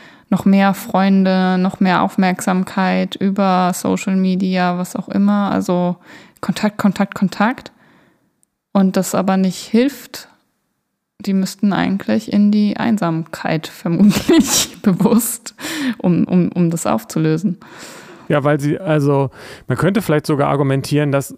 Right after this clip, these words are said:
Speaker 2: dass alle Menschen einsam sind, ohne es zu wissen, weil sie sich nach Gott sehnen. Das ist jetzt mal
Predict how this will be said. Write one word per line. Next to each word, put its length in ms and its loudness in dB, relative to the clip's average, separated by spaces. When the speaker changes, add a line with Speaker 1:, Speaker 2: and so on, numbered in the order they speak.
Speaker 2:
dass 300 -4
alle 240 0
Menschen 380 0
einsam 520 0
sind, 480 -2
ohne 280 2
es 240 -4
zu 160 -2
wissen, 460 -2
weil 180 2
sie 80 0
sich 160 -2
nach 220 -4
Gott 220 -2
sehnen. 720 -2
Das 120 -6
ist 140 -12
jetzt 320 -8
mal 420 -4